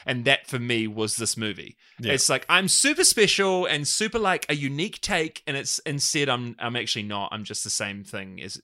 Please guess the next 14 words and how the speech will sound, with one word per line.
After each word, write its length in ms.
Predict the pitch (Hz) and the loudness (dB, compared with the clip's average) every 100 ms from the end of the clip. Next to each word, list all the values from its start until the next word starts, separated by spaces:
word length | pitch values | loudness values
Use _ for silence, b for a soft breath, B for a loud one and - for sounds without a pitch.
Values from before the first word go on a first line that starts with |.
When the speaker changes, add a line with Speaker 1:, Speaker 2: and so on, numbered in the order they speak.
| - | -10
Speaker 1:
as 160 | 104 | -10
always. 320 | 98 87 78 - | -8 -10 -8 -6
Speaker 2:
Mm. 320 | 131 107 B B B | -4 -4 B B B
Now, 320 | 147 151 156 156 | 4 6 8 6
A 80 | |
J, 140 | 147 143 | 6 6
you 160 | 160 160 | 6 4
had 120 | 143 | 4
quite 240 | 143 123 | 4 4
a 40 | 113 | 4
different 300 | 131 151 107 | 0 0 -2
perspective, 420 | - 104 95 104 | -4 -4 -6 -6
I 80 | 95 | -6
believe. 500 | 98 95 95 - | -4 -6 -6 -10